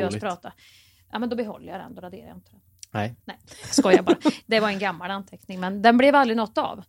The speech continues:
Speaker 1: Nej.
Speaker 2: Och den var lite så här, liksom, när jag såg den igen. Eh,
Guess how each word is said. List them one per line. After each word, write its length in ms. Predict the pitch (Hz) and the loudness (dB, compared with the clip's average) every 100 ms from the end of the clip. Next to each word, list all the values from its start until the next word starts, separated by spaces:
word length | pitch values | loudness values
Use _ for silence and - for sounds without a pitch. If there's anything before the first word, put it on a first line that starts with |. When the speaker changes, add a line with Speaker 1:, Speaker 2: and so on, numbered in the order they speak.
| _ | _
Speaker 1:
Nej. 140 | 113 113 | -4 -2
Speaker 2:
Och 60 | |
den 200 | 240 285 | 4 4
var 100 | 262 | 4
lite 240 | 226 226 202 | 0 -2 -8
så 100 | 202 | -6
här, 140 | 185 | -4
liksom, 280 | 180 180 202 | -4 -8 -10
när 60 | 190 | -8
jag 100 | 185 | -8
såg 240 | 208 185 | -8 -8
den 180 | 180 180 | -8 -8
igen. 320 | 196 208 202 - _ _ _ _ _ _ | -8 -10 -14 -20 _ _ _ _ _ _
Eh, 400 | - 50 - - | -20 -18 -18 -20